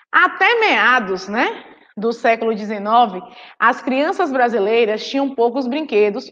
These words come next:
ou nenhum. Durante o Império, meninos e meninas que pertenciam a famílias abastadas, ou seja, ó, cheia de dinheiro, podiam contar com produtos europeus caríssimos e raros.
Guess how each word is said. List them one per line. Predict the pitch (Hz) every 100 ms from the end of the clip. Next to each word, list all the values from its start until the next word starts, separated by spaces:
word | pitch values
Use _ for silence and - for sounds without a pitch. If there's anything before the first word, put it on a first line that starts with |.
| -
ou | 269 269
nenhum. | 262 359 359 196 135 _ _ _ _ _ _ _ _ _
Durante | 208 254 254 440 -
o | 370
Império, | 269 214 226 233 214
meninos | 208 277 262 240 277 427 415 294
e |
meninas | 302 233 190 202 226 202 185 _ - _
que | - 254
pertenciam | 254 359 381 339 294 - 285 277
a | 277
famílias | 285 240 214 214 214 190 190 190
abastadas, | 190 185 180 196 202 202
ou | 202
seja, | 196 190 185 214
ó, | 247 427 - - _ _ _ _ _ _ _
cheia | - - 247
de | 233
dinheiro, | 214 202 180 185 240 - _ _ _
podiam | - 349 320 349
contar | 339 302 302
com | 320
produtos | 311 294 277 285
europeus | 294 311 - 269 269
caríssimos | - 349 294 269 277 320 311 311
e |
raros. | 339 254 202 185 208